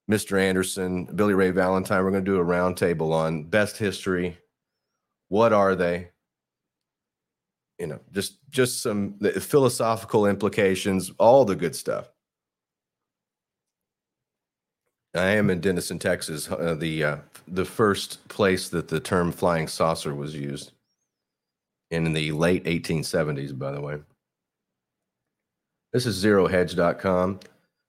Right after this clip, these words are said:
Gold set to make history in twenty twenty-four. This, uh, article by Stephen Gleason via Money Metals. The gold market is poised to make history in twenty twenty-four. It enters the new year with striking distance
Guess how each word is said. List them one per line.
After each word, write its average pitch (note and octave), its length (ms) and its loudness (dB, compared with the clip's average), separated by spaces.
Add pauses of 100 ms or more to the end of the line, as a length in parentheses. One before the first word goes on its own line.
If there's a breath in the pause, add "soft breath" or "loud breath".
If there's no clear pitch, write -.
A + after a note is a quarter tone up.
(160)
Gold E3+ 260 6
set D#3+ 240 2
to D3 80 0
make C3+ 200 6
history C#3 360 4
in G#2 60 2
twenty G#2 240 2
twenty-four. F#2 800 2 (1120)
This, - 200 -6
uh, D#2+ 300 2
article E2+ 320 0
by D#2 160 0
Stephen - 480 -2
Gleason D#2+ 480 -4
via D#2+ 260 -2
Money E2+ 280 0
Metals. C#2+ 420 -4
The E2+ 80 -4
gold C3+ 260 6
market C#3+ 300 4
is G#2 100 -2
poised - 300 4
to A#2+ 60 2
make G2 180 4
history G#2+ 380 4
in F2+ 80 4
twenty F2 260 2
twenty-four. F2+ 560 2
It E2+ 100 2
enters A#2 220 2
the G#2 100 2
new G#2 120 4
year G#2+ 200 4
with F#2+ 220 0
striking C3+ 500 2
distance A2+ 520 -2